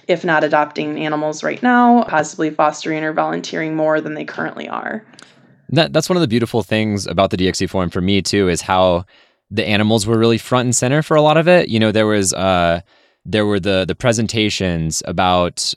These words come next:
Speaker 2: about why sanctuaries are important and how to start a micro sanctuary and, like, why you should be volunteering at sanctuaries. There was the vigil where we went to the, the slaughterhouse and we were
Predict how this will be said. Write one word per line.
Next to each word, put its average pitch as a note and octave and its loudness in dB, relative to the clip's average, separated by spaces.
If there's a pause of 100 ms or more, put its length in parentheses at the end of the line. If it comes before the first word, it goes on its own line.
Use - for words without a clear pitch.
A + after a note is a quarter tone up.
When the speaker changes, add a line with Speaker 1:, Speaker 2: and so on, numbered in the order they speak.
Speaker 2:
about E2+ -2
why F#2 2
sanctuaries F2+ -2
are F2 -4
important E2+ -4
and E2 -8
how E2 -4
to F2 -4
start F#2+ 0 (440)
a A2 -2
micro C#3+ 0
sanctuary E2 -2
and, D#2 -6
like, D#2 -6
why D#2+ -2
you F2 -2
should G2+ -10
be G#2 -6
volunteering G#2+ -4
at F#2+ -6
sanctuaries. D#2 -8 (320)
There F#2+ 0
was F2+ -2
the F2 -8
vigil E2 -2
where D#2+ -4
we D#2+ -4 (200)
went F2 -6
to F#2 -4
the, F2+ -2
the F2+ -4
slaughterhouse D#2 -2
and D#2 -8
we D#2+ -6
were D#2 -8